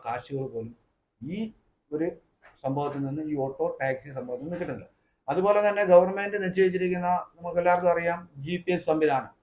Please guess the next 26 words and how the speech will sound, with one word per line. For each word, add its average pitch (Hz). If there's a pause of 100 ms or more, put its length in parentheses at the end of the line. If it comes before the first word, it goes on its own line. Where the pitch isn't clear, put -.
ടാക്സികളിൽ 151
ജി 156
പി 165
എസ് 156
സംവിധാനമുണ്ട്. 156 (540)
ഈ 170 (100)
ജി 185
പി 214
എസ് 214
സംവിധാനം 202
തന്നെ 185
ഒരു 190
വർഷം 160 (640)
നമ്മൾ 170 (140)
റീചാർജ് 190
ചെയ്യണമെങ്കിൽ 175
തന്നെ 160
മൂവായിരത്തി 151
അഞ്ഞൂറ് 147
രൂപയാണ്. 135 (160)
ഈ 175
ജി 175
പി -
എസ് 202
കൊണ്ട് 185
യാതൊരുവിധ 190